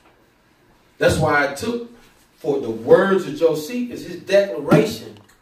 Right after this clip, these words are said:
was to the Greeks, to the Gentiles.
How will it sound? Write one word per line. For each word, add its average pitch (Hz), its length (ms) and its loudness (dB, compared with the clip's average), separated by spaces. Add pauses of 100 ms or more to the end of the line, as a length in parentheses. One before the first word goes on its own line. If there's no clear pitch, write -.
(520)
was 113 140 -20
to 170 140 -8
the - 80 -4
Greeks, - 580 -6 (600)
to 147 100 -12
the - 100 -12
Gentiles. - 540 -2